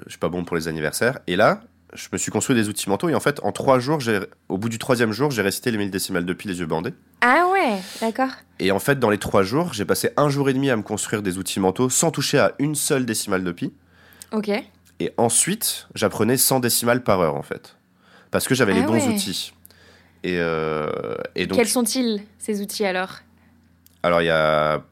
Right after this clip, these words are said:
Speaker 1: deux mots-clés, on va dire. La première, c'est tab-, enfin, il y a même trois... trois mots-clés. La première, c'est table de rappel. La deuxième, c'est P A O. Et la troisième, c'est palais mentaux. Euh, bah, si tu veux, je peux t'expliquer rapidement, mais c'est,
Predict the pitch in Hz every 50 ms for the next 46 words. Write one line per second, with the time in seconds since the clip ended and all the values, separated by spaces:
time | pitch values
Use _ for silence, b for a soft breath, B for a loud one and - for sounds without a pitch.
0 | _ _ - 87 85 85 87 90 110 113 117 120 117 113 113 - 135 147 165 143
1 | 107 101 95 113 139 143 117 87 - - 104 104 - - 87 - - 113 104 -
2 | - - 80 78 82 82 82 - - 110 107 - - - 101 98 95 - 131 123
3 | - 101 90 - 98 - 113 101 101 98 101 92 90 92 - 113 123 135 123 95
4 | 87 82 90 95 90 - - 76 - _ - 123 120 104 101 107 113 123 104 82
5 | - - - 85 85 95 104 110 - - - - - _ - - 117 113 110 98
6 | 87 82 - 104 143 - _ _ _ _ _ _ _ _ _ _ _ _ _ _
7 | _ _ _ _ - B B B B B B B B B B B B - 82 80
8 | 78 78 80 82 - - 95 - - - - - - - - - - - 190 -
9 | - - 104 110 117 120 113 85 - - 92 85 80 80 78